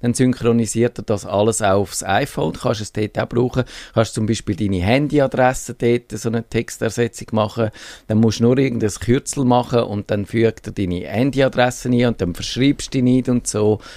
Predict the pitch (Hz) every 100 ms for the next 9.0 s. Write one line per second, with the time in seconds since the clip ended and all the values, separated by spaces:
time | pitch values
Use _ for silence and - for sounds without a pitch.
0 | - - 101 120 - - 127 - 139 -
1 | - - - 139 120 - 117 90 90 95
2 | 95 - - 87 92 - - 95 82 -
3 | 95 - 107 - 104 - - - 92 107
4 | - _ _ _ _ - - - 117 107
5 | - 92 90 95 - - 92 - - -
6 | - - - - 135 147 - - 127 113
7 | 92 _ - _ - 107 104 104 110 95
8 | 117 143 131 147 165 143 131 127 - -